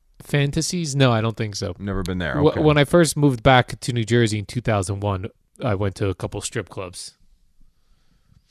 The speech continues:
Speaker 2: And?
Speaker 1: Find, just trying to find myself, Jerry.
Speaker 2: Now, did you
Speaker 1: No,
Speaker 2: go to
Speaker 1: that's,
Speaker 2: the
Speaker 1: I
Speaker 2: one
Speaker 1: remember there was paneling in the Gogorama.
Speaker 2: Did you go to the one around the circle in, is it Neptune?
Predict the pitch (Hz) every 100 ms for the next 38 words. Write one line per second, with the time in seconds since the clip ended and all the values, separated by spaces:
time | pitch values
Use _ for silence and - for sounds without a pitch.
0 | _ _ _ _ 101 92 104 156 - -
1 | - - 127 98 - 98 98 95 123 113
2 | 120 107 113 - - _ 131 135 131 160
3 | 214 185 139 170 - - 151 123 110 -
4 | 139 147 120 95 101 98 104 104 117 110
5 | 117 147 131 95 135 123 170 165 175 170
6 | 151 147 151 143 135 135 127 - - 139
7 | 139 143 127 123 120 101 131 117 104 117
8 | 156 - - 185 190 180